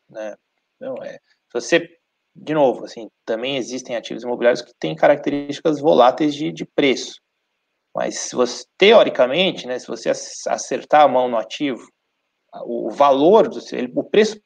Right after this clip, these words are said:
pode até mudar, mas o valor do seu ativo vai mudar pouco, né, vai ter pouca volatilidade.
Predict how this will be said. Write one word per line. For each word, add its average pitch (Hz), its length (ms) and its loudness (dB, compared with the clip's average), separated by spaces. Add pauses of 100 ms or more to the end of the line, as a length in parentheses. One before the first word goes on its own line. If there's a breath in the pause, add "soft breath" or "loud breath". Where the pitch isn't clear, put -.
pode 185 160 6
até 185 160 0
mudar, 151 280 2
mas 120 180 -6
o 139 60 -10
valor 160 440 2
do 143 100 -6
seu - 180 -6
ativo 160 260 -8
vai 170 120 0
mudar 170 460 2
pouco, - 400 -2
né, 117 100 -18
vai 120 120 -10
ter 151 260 -12
pouca 156 320 -2
volatilidade. 110 720 -10